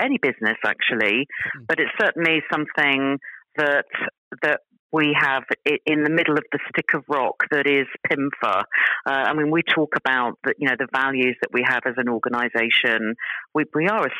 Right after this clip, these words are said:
Speaker 1: small organisation, uh, and we can't do our job unless we work in partnership and collaboration with others.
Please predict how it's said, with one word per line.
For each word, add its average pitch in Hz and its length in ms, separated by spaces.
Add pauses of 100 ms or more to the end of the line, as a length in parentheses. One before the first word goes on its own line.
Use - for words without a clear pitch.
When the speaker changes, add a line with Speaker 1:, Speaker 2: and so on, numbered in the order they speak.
Speaker 1:
small 208 400
organisation, 107 1120 (460)
uh, 143 200
and 151 360
we 185 200
can't 175 460
do 135 220
our 135 280
job 127 200
unless 135 320 (100)
we 143 320
work 123 320
in 147 160
partnership - 580 (140)
and 127 220
collaboration 120 960
with 117 180
others. 110 320